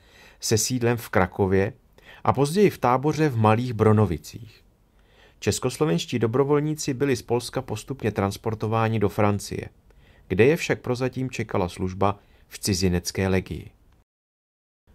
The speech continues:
Po začátku druhé světové války a pádu Polska v září devatenáct set třicet devět museli uprchlíci z protektorátu volit jinou únikovou cestu, takzvanou jižní,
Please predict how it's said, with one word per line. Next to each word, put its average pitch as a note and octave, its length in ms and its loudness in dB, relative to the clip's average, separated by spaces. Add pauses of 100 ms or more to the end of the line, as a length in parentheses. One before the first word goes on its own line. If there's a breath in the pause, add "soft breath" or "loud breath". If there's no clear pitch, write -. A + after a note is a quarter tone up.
(340 soft breath)
Po A2+ 120 2
začátku C#3+ 500 0
druhé D3 320 2
světové C#3+ 440 0
války C#3+ 420 -2
a G#2+ 80 -2
pádu A#2 380 -2
Polska A#2 480 -2
v F2+ 60 -2
září G2 360 -2
devatenáct G#2+ 500 -2
set F#2+ 140 -6
třicet A2 320 -6
devět F#2 400 0 (540 soft breath)
museli C#3 380 2
uprchlíci D3 680 -4
z - 60 -8
protektorátu A2 840 -2
volit C#3 300 0
jinou G#2 400 2
únikovou A2 680 0
cestu, - 480 -6 (340 loud breath)
takzvanou B2 480 0
jižní, A2 640 -4